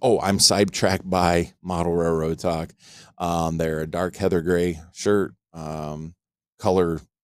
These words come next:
logo and stuff like that. So go check that out. Or if you wanna just go directly to our,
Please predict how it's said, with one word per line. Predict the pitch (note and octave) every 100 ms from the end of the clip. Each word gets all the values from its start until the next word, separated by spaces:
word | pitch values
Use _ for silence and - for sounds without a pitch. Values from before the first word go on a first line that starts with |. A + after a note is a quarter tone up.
| _ _ -
logo | F#2 E2+ E2
and | E2
stuff | - E2+
like | F2
that. | - E2+ E2+
So | - D#2+ - - - -
go | A2+
check | - A2+
that | G2+
out. | F#2+ A2 -
Or | C3 C#3 A#2
if | -
you | C#3
wanna | D#3+ C3+
just | A#2 A2
go | G#2+
directly | F#2 G2 G2 G2 E2+
to | G2 F2+
our, | E2 D#2